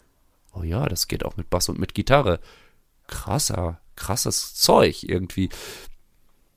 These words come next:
Und dann habe ich festgestellt, ich habe eine Punkband im Rechner. Und was macht man als jemand, der früher Punk gehört hat? Man macht Punk mit der Punkband im Rechner.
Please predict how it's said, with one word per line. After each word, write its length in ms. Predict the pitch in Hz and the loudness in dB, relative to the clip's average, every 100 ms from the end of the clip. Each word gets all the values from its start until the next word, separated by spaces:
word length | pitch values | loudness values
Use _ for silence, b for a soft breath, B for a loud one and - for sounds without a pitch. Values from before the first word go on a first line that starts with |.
| _ _ - - | _ _ -6 2
Und 160 | 110 | 6
dann 100 | 110 | 8
habe 120 | 117 | 6
ich 60 | 139 | 6
festgestellt, 420 | 160 - 151 151 | 4 4 6 8
ich 60 | 147 | 8
habe 80 | 156 | 6
eine 80 | |
Punkband 440 | 147 165 175 165 127 | 6 6 6 4 4
im 100 | 104 | 4
Rechner. 520 | 95 85 87 85 87 - _ _ _ _ _ - | 4 4 0 -2 -6 -14 _ _ _ _ _ -10
Und 140 | 98 | -6
was 180 | 101 - | -4 0
macht 200 | 101 - | -2 2
man 240 | 127 131 | 2 2
als 240 | 104 117 - | 4 2 4
jemand, 240 | 127 123 | 4 6
der 60 | 127 | 4
früher 180 | 135 127 | 4 4
Punk 260 | 123 139 | 4 4
gehört 240 | - 131 135 | 4 4 4
hat? 180 | 135 - | 2 2
Man 120 | 120 | 2
macht 240 | 127 - | 2 2
Punk 300 | - 127 147 | 4 4 4
mit 120 | 117 | 2
der 60 | 110 | 2
Punkband 460 | - 98 - 92 90 | 2 0 2 2 2
im 140 | 87 | 0
Rechner. 340 | 85 - 85 | 0 0 -4